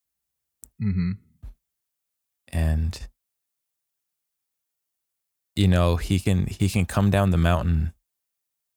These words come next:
Speaker 2: and see what he sees, and he can see it as God,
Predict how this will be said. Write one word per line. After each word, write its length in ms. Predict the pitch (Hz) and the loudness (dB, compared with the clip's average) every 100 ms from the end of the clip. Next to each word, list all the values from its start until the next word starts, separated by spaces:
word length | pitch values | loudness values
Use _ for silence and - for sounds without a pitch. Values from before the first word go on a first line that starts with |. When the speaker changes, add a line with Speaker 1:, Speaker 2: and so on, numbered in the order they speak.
| _ _ - | _ _ -2
Speaker 2:
and 160 | 95 85 | 0 2
see 280 | - 110 | 0 2
what 160 | 107 101 | 2 2
he 60 | 90 | 0
sees, 760 | - 90 80 80 80 - - _ _ _ _ _ _ _ _ _ - | 0 0 2 0 -2 -6 -8 _ _ _ _ _ _ _ _ _ -4
and 160 | 92 87 | 0 2
he 120 | 98 | 2
can 200 | - 90 | 0 -4
see 320 | - - 101 | -2 0 2
it 220 | 98 - - | 2 -2 -2
as 200 | 82 76 | 0 0
God, 480 | - 82 73 78 | 0 0 2 0